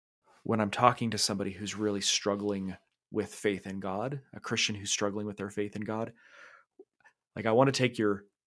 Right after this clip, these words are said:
picture, Tim Keller's picture, and say, "You know what you need to do? You need to get up in the middle of the night and go knock on your father's door and ask him for a cup of water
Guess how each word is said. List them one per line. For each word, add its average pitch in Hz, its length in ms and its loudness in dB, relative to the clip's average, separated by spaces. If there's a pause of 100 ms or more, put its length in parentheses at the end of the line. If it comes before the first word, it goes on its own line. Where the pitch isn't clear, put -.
(280)
picture, 98 500 -2
Tim 123 200 -2
Keller's 107 300 2
picture, 98 320 -6
and 98 140 -6
say, 95 360 -6 (680)
"You 135 80 2
know 151 60 6
what 175 180 4
you 175 40 0
need 170 140 2
to - 60 -12
do? 175 400 2
You 117 100 -4
need 139 180 4
to 127 40 2
get 113 160 4
up 110 140 2
in 110 60 -4
the 107 60 0
middle 107 200 0
of 110 60 -4
the 107 100 0
night 95 280 -4 (680)
and 110 120 -2
go 104 120 2
knock 104 340 2
on 113 300 -2 (500)
your 117 120 0
father's 101 440 0
door 92 400 -2 (320)
and 110 160 -2
ask 98 320 -2
him 104 120 -4
for 117 160 4
a 110 40 -2
cup 113 220 -2
of 110 100 -6
water 127 440 2